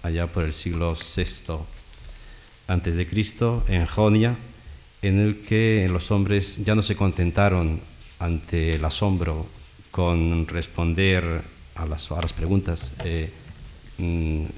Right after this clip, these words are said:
asombrosas con historias, no se contentaban con contarse cuentos, sino que, eh, quisieron razones, quisieron oír razones y dar razones.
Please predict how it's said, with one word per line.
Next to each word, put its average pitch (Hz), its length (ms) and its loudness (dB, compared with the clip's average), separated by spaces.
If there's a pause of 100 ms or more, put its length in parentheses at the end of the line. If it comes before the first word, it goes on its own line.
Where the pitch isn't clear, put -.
(120)
asombrosas 92 800 0 (680)
con 85 300 2
historias, 92 560 2
no 90 80 -4
se 92 100 -2
contentaban 90 520 2
con 85 180 -2
contarse 87 420 0
cuentos, 90 560 -2 (400)
sino 101 420 2
que, 92 520 0
eh, 82 500 0 (100)
quisieron 90 520 0
razones, 82 540 0 (880)
quisieron 85 760 -2
oír 92 200 0
razones 95 540 0
y 90 60 -6
dar 80 180 -2
razones. - 460 -12